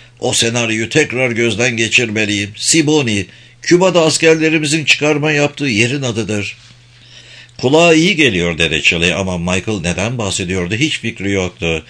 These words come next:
Sözü tekrar Lovejoy'a getirmeye çabalıyordu. "Dinle,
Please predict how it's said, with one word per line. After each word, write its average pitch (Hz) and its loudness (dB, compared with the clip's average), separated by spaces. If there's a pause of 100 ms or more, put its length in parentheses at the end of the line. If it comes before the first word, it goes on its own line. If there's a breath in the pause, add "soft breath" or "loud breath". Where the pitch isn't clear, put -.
(240 loud breath)
Sözü 170 2
tekrar 170 2
Lovejoy'a 139 0
getirmeye 110 -2
çabalıyordu. 80 -2 (360 soft breath)
"Dinle, 107 2